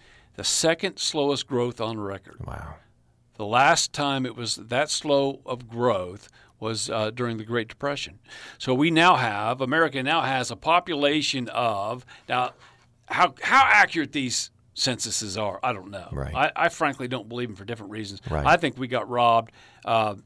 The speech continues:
Speaker 1: uh, of some congressional seats. But, uh, population now, three hundred thirty-one million. That's our population. Ten years ago, it was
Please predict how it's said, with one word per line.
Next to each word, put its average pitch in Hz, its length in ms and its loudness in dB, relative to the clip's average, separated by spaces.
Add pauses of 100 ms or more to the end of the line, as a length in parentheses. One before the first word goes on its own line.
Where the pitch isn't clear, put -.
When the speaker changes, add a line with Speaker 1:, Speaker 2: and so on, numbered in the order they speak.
(180)
Speaker 1:
uh, 110 300 -2 (240)
of 120 220 -2
some 107 340 -6 (260)
congressional 120 720 -2
seats. - 480 -6 (560)
But, - 300 8 (380)
uh, 123 300 4
population 196 640 4
now, 160 440 8 (440)
three 185 200 2
hundred 165 240 0
thirty-one 147 680 2
million. 110 500 2
That's 104 280 -8
our 127 120 0
population. 123 880 -2
Ten 127 200 -2
years 135 200 0
ago, 139 200 4
it 139 40 0
was 113 160 -6